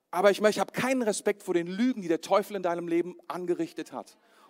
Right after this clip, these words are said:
und dich gefangen hält. Dafür habe ich keinen Respekt und der Herr auch nicht. Und deswegen provoziert er so krass an dieser Stelle. Er sagt, die Leute da draußen sind klüger als ihr.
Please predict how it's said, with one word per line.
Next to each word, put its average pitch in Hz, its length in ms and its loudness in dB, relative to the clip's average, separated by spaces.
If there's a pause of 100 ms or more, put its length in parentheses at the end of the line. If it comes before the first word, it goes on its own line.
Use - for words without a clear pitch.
und 165 120 -6
dich 160 120 -10
gefangen 160 400 -4
hält. 127 200 -4
Dafür 156 220 0
habe 156 120 0
ich - 120 -10
keinen 196 240 -8
Respekt 185 400 -4
und 135 180 -12 (300)
der 151 80 -6
Herr 190 380 -4
auch 180 240 0
nicht. 139 180 -6
Und 139 100 -8
deswegen 170 300 -6
provoziert 160 460 -4
er 143 80 -6
so 131 280 -4
krass - 640 -8 (320)
an 139 200 -8
dieser 131 260 -2
Stelle. 101 380 -6 (340)
Er 202 80 -4
sagt, - 380 0 (240)
die 147 40 -14
Leute 196 220 0
da 170 120 2
draußen 175 340 -2
sind 196 180 -10
klüger 196 320 -4
als - 240 -6
ihr. 170 220 -6